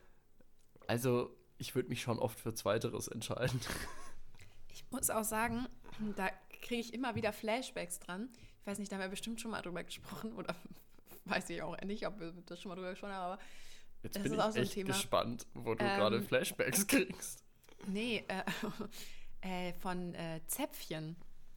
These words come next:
Speaker 1: Oh.
Speaker 2: Ich weiß nicht, ob du, hast du auch Zäpfchen gekriegt in deiner Kindheit?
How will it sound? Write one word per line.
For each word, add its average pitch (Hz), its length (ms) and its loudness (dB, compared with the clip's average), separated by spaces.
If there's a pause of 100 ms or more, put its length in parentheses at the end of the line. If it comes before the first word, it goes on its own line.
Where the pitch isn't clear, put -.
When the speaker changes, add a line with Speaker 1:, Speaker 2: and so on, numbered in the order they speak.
(160)
Speaker 1:
Oh. 151 760 12
Speaker 2:
Ich 101 140 0
weiß 233 220 8
nicht, 220 160 0
ob 214 140 -2
du, - 120 -4
hast 220 220 -2
du 269 60 0
auch 214 200 4
Zäpfchen 302 420 -2
gekriegt 302 420 -2
in 240 100 -4
deiner 247 220 0
Kindheit? 277 560 -4